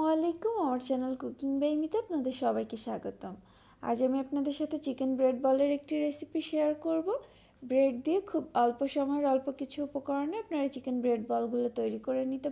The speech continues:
পারবেন। বিকেলের নাস্তার জন্য বা যে কোনো সময় ঝটপট এই রেসিপিটি তৈরি করে নেওয়া যায়। আর এগুলো খেতেও খুবই মজার আর অনেক বেশি ক্রিসপি হয়। আমি আশা করছি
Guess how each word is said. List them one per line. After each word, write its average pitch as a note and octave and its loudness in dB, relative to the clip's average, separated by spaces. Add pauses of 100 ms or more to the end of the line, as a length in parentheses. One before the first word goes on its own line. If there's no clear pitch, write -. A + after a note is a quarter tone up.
পারবেন। D4+ -2 (480)
বিকেলের B3+ 2 (100)
নাস্তার A#3+ 0
জন্য D4+ 0 (120)
বা G4+ 2
যে B3+ 0
কোনো B3 -2
সময় B3 -4
ঝটপট A#3 -4
এই A#3+ 0
রেসিপিটি A#3+ -6 (100)
তৈরি A3+ -2
করে B3+ -2 (120)
নেওয়া C#4 -2
যায়। A#4 -4 (520)
আর A#3 -2
এগুলো C4 2
খেতেও B3+ 0
খুবই B3+ -2 (160)
মজার A3 2 (100)
আর F4+ 2 (100)
অনেক A3+ -4
বেশি A#3 -6
ক্রিসপি A3 -4
হয়। - -6 (500)
আমি B3 -2 (200)
আশা A3+ -4
করছি D4 -4